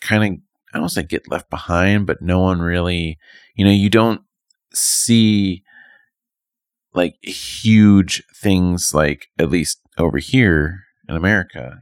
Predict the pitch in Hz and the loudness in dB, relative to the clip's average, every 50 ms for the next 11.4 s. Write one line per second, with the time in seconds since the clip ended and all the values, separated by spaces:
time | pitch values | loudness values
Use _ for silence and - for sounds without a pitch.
0 | _ - 85 85 90 90 85 85 82 - - - 104 101 98 90 85 - - 90 | _ -16 -14 -12 -10 -10 -12 -12 -14 -14 -8 -6 -2 0 0 -2 -2 -4 -8 -8
1 | 80 78 76 - - 78 73 78 80 78 80 80 76 _ - 85 76 80 - - | -8 -8 -10 -10 -12 -12 -10 -10 -10 -12 -12 -14 -16 _ -18 -20 -16 -14 -12 -8
2 | - - 78 80 80 78 69 73 78 82 69 64 57 - - - 73 69 69 71 | -4 -2 -2 -2 -2 -2 -4 -8 -10 -12 -14 -14 -16 -16 -16 -16 -14 -12 -10 -8
3 | 87 92 95 85 90 92 95 - - 85 - - - - 98 95 95 95 85 80 | -6 -6 -6 -6 -8 -8 -10 -12 -14 -12 -12 -10 -8 -4 -4 -2 -2 -2 -2 -2
4 | 78 78 - _ _ - - 87 87 87 85 87 87 78 82 82 82 82 - - | -4 -6 -8 _ _ -12 -10 -8 -8 -8 -8 -8 -8 -8 -8 -8 -8 -8 -10 -10
5 | - - - 85 85 85 80 76 73 73 76 76 78 76 87 101 104 - - - | -12 -6 -2 0 0 0 0 -2 -4 -4 -6 -6 -6 -8 -8 -8 -10 -12 -14 -16
6 | - 110 - - - - - - - - - - - - - - - - - - | -18 -20 -20 -16 -14 -14 -12 -12 -14 -14 -12 -10 -8 -8 -8 -8 -10 -12 -16 -18
7 | - - _ - - - - _ _ - 95 92 92 90 85 85 85 82 80 78 | -18 -18 _ -20 -20 -20 -20 _ _ 0 2 2 2 2 2 0 0 0 0 0
8 | 78 78 73 - _ _ _ _ _ _ _ - 82 87 92 104 110 107 101 101 | -2 -4 -6 -10 _ _ _ _ _ _ _ -10 -4 0 2 2 2 2 0 -2
9 | 92 85 82 85 - - 90 92 92 92 90 90 85 82 82 82 80 78 - - | -2 -2 -4 -6 -4 -2 2 2 4 4 4 4 4 2 2 0 -2 -4 -6 -8
10 | 78 80 82 76 85 87 82 80 78 80 - - - - 87 87 87 80 71 67 | -8 -8 -8 -6 -4 -4 -4 -4 -4 -6 -8 -8 -6 -2 -2 0 0 0 -2 -4
11 | 71 73 73 71 71 78 78 - | -6 -6 -4 -4 -2 -2 -4 -4